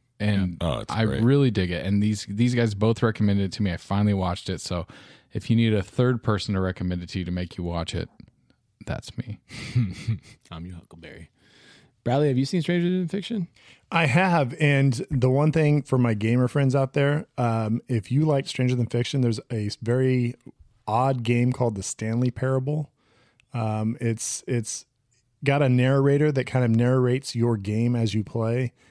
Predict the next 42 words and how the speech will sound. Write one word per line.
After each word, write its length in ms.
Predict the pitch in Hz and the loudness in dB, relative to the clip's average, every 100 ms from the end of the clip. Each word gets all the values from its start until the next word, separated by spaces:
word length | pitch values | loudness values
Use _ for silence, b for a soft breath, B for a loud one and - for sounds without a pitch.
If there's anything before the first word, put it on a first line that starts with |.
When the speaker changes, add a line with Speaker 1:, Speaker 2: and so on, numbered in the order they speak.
| b | b
Speaker 4:
and 160 | 123 117 | 0 2
you 100 | 127 | 4
can 140 | 139 | 4
make 180 | 127 120 | 2 2
choices, 580 | - 127 131 - 139 139 | 0 2 2 2 0 0
and 160 | 131 107 | -2 -4
it 80 | - | -4
starts 280 | 117 104 | -8 -8
pissing 300 | - 110 120 | -8 -8 -4
off 120 | 117 - | -4 -2
the 60 | |
narrator, 440 | 110 113 120 120 123 | -2 0 2 2 0
and 80 | 117 | 0
the 40 | |
narrator 360 | 104 113 117 113 | -2 0 0 -2
got, 200 | 107 107 | -4 -4
gets 180 | 113 120 | -2 0
involved 440 | 120 107 110 120 117 | 0 2 2 2 2
in, 80 | |
like, 200 | 117 104 | 0 0
what 160 | 120 - | -4 -2
you're 80 | 113 | -2
doing. 400 | 107 113 127 127 | -2 0 0 0
And 100 | 110 | -2
it's, 240 | 107 - B B B B - | -2 -10 B B B B 0
it's 240 | 131 - | 0 0
really 600 | 113 120 147 175 175 160 - | -4 2 4 6 4 2 0
a 80 | 110 | -4
cool 440 | - - 170 147 | -4 0 4 4
ass 240 | 131 127 | 2 0
game. 400 | 135 131 113 98 | 0 0 0 -2
It's, 180 | 101 - - | -4 -6 -6
it's, 220 | 104 - _ | -6 -8 _
it's 220 | 127 120 | -10 -6
not 120 | 160 226 | -2 0
even 160 | 180 | 2
really 200 | 156 160 | 4 4
a 60 | 117 | 0
game. 440 | 98 120 139 107 | 0 2 2 0
I 40 | 107 | 0
mean, 240 | 107 110 | 0 0
it's 400 | 123 - - - | -2 -6 -12 -12